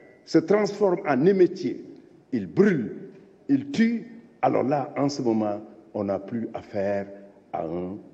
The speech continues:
manifestant. C'est quelqu'un qui a violé la loi, qui a commis un délit, qui a commis un crime. Et là, c'est la responsabilité de la justice. C'est dans ce cadre-là que des procès sont actuellement en cours. Je ne les commenterai pas pour ceux qui ont été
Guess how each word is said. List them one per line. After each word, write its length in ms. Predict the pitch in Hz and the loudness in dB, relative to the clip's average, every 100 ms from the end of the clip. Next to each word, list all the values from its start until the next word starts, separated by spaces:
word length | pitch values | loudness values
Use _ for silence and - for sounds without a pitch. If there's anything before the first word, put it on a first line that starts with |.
| _ _ - | _ _ -14
manifestant. 640 | - 107 - - - - - - _ _ - - | -8 -8 -8 -12 -12 -14 -16 -20 _ _ -20 -8
C'est 180 | 123 | -6
quelqu'un 360 | 117 165 - 165 | 4 4 6 4
qui 180 | 160 143 | 4 0
a 100 | 107 | 0
violé 400 | - 165 165 165 | 4 6 8 4
la 140 | 131 | 2
loi, 260 | 120 123 139 - - - | -2 -4 -6 -12 -18 -14
qui 120 | - | -2
a 80 | 139 | -2
commis 360 | - 180 214 180 208 | 8 8 8 2 0
un 100 | 156 | 2
délit, 440 | 151 170 156 - - - - | 4 4 4 -2 -10 -12 -6
qui 100 | - | 0
a 120 | 127 | 0
commis 380 | - 208 208 208 208 | 4 2 4 0 2
un 140 | 180 | 2
crime. 360 | - 156 156 151 - - - | 4 2 2 0 -6 -12 0
Et 60 | 226 | 2
là, 180 | 262 202 | 4 2
c'est 160 | - | 0
la 160 | 151 120 | 0 0
responsabilité 680 | 117 131 - 104 95 - 92 | -2 -6 -6 -8 -8 -10 -10
de 120 | - | -10
la 80 | - | -16
justice. 600 | - - - - - - _ _ _ | -18 -20 -20 -20 -20 -20 _ _ _
C'est 160 | - - | -8 -4
dans 120 | 196 | -2
ce 100 | 160 | -2
cadre-là 600 | 143 151 98 95 135 302 - - - | 0 0 -2 -2 -2 -4 -8 -18 -6
que 80 | - | 0
des 140 | 156 | 0
procès 520 | - 104 - 214 180 - - | 0 -4 -2 0 0 -2 -12
sont 300 | - 143 113 | -10 -8 -4
actuellement 460 | 120 - 139 107 104 - | -6 -2 -2 0 -4 -8
en 100 | - | -12
cours. 400 | - 233 170 - - - | -6 -6 -6 -10 -20 -16
Je 140 | 151 240 | -4 0
ne 140 | 262 | 0
les 140 | 247 | 0
commenterai 560 | 240 220 196 185 170 147 | 2 2 2 4 4 4
pas 300 | - 107 85 - - - | 0 -2 -4 -10 -20 -4
pour 140 | 135 | -4
ceux 140 | 120 170 | 6 6
qui 160 | 165 | 6
ont 120 | 156 143 | 2 2
été 280 | 123 135 | 0 0